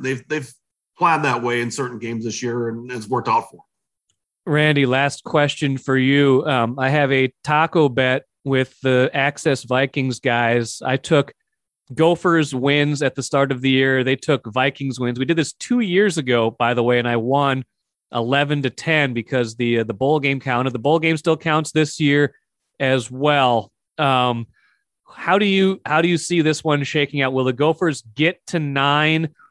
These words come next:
Speaker 2: Will the Vikings get to nine? Who, is this gonna be a push? Uh, how do you handicap the, uh, the, the, the taco bet at this moment?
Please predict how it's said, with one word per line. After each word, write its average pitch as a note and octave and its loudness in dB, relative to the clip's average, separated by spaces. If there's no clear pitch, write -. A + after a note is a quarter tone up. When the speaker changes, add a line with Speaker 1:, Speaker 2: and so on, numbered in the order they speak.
Speaker 2:
Will C3 -2
the A#2+ 0
Vikings D3+ 0
get D3+ 0
to D#3 -4
nine? C#3 0
Who, E3+ -6
is C#3+ -2
this D#3 -2
gonna D#3 -2
be C#3 0
a A#2+ 0
push? F3 0
Uh, - -8
how F3+ 0
do F#3 0
you F3+ 4
handicap D3 0
the, B2 4
uh, A#2 2
the, A2+ -4
the, B2 0
the - -8
taco C3+ 0
bet A2 -2
at G#2+ -8
this A2+ -6
moment? G2 -6